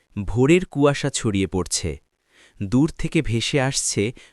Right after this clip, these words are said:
ঘোড়ার খুরের ছন্দময় শব্দ। সেই ঘোড়াটি আর কেউ নয়, ওসমান গাজীর প্রিয় যুদ্ধ ঘোড়া কারাকুজ, যার গায়ের রং ছিল কালো আর চোখে ছিল বন্য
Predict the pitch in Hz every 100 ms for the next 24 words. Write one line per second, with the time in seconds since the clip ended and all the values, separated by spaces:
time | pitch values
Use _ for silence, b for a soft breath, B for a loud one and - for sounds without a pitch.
0 | - 92 - 127 147 165 - 143 143 139
1 | - 117 127 139 135 113 104 - 90 80
2 | 82 71 - _ _ _ b b b -
3 | - 185 139 120 127 156 175 180 165 151
4 | - 139 147 107 76 67 - _ b b
5 | b - 127 - 170 170 160 131 123 147
6 | - 127 139 160 127 123 117 127 107 110
7 | 95 110 - _ _ _ - 98 104 110
8 | - 90 87 - - b b b - 147
9 | 165 135 117 139 143 131 143 147 - 151
10 | - 104 113 139 85 - b b - 87
11 | 90 - 123 - 147 - 143 120 104 110
12 | 131 139